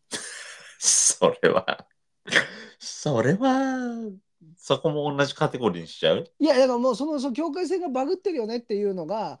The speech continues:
Speaker 1: ねえ。
Speaker 2: そのメスを入れるのか入れないのかっていうだけでは、じゃあ、じゃあ、
Speaker 1: ねえ。
Speaker 2: じゃあ歯の矯正はどうなのとかさ。
Speaker 1: 確かにな。
Speaker 2: もう、もうなってきちゃうから、
Speaker 1: だからまあ、
Speaker 2: まあ。
Speaker 1: そういうのをさ、全部含めてさ、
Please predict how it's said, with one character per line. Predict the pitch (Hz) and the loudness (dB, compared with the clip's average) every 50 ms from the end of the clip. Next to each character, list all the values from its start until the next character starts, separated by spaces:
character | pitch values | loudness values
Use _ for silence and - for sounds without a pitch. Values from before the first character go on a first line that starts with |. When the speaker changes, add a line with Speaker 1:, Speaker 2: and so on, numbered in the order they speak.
| _ _ _ _ | _ _ _ _
Speaker 1:
ね | - - - 82 | -10 -6 -4 -2
え。 | - | -2
Speaker 2:
そ | - | 0
の | 214 220 - - - - | 0 0 0 0 0 2
メ | - 277 415 370 | 2 2 2 2
ス | - - 339 | 2 2 2
を | 240 | 2
入 | 220 214 | 2 2
れ | 202 214 | 0 0
る | 226 | 0
の | 226 220 | -2 -4
か | 180 165 | -4 -4
入 | 160 | -4
れ | 165 175 | -4 -4
な | 185 185 | -6 -6
い | 175 | -8
の | 160 135 | -8 -10
か | - 135 | -10 -12
っ | 123 | -10
て | - 147 | -8 -8
い | 151 151 | -6 -4
う | |
だ | 147 156 160 156 | -2 -4 -2 0
け | 214 233 | 2 2
で | 190 170 151 | 2 2 0
は、 | 147 170 175 151 151 | 0 -2 -2 -2 0
じ | 156 233 | 0 2
ゃ | 254 214 | 2 2
あ、 | |
じ | 180 170 247 | 2 0 0
ゃ | 196 | 0
あ、 | |
Speaker 1:
ね | 131 135 156 | 0 -4 -6
え。 | 165 | -4
Speaker 2:
じ | 208 220 | -2 -2
ゃ | |
あ | 185 | 0
歯 | 202 240 | 0 -2
の | 233 190 | -2 -2
矯 | 143 156 156 147 | -2 -2 -4 -2
正 | - 156 | -2 -4
は | 147 147 | -2 -2
ど | 160 160 | -4 -6
う | 143 | -6
な | 127 123 | -8 -8
の | 127 139 | -10 -12
と | - - | -12 -12
か | - 101 | -14 -8
さ。 | - 143 131 117 - _ _ _ _ _ - - | -6 -4 -6 -6 -6 _ _ _ _ _ -6 -2
Speaker 1:
確 | 78 73 71 - - | 0 0 0 0 -4
か | - 67 | -6 -6
に | 67 67 | -8 -6
な。 | 73 76 - | -2 0 2
Speaker 2:
も | 269 269 262 | 4 6 6
う、 | 254 | 6
も | 254 254 | 4 4
う | |
な | 262 277 | 2 2
っ | 277 | 0
て | 269 277 | 0 -2
き | - | -4
ち | - - | -2 -2
ゃ | 185 160 | -2 -2
う | 143 | -4
か | - 151 156 | -6 -6 -4
ら、 | 180 185 180 160 - | -2 -2 -2 2 4
Speaker 1:
だ | - - | 4 4
か | - | 6
ら | - 85 | 4 2
ま | |
あ、 | 80 85 | 4 4
Speaker 2:
ま | 85 | 2
あ。 | 80 | 0
Speaker 1:
そ | - - - 107 | 0 2 4 4
う | 107 | 4
い | 113 | 4
う | |
の | 107 98 82 | 4 2 0
を | 80 | 0
さ、 | - 85 82 80 | 0 -2 -2 0
全 | 82 92 92 85 | 0 0 0 0
部 | - | -2
含 | - - _ - 90 | -8 -16 _ -6 -6
め | 80 | -6
て | - - | -6 -8
さ、 | - - 73 67 62 - - | -2 0 0 0 0 -4 -8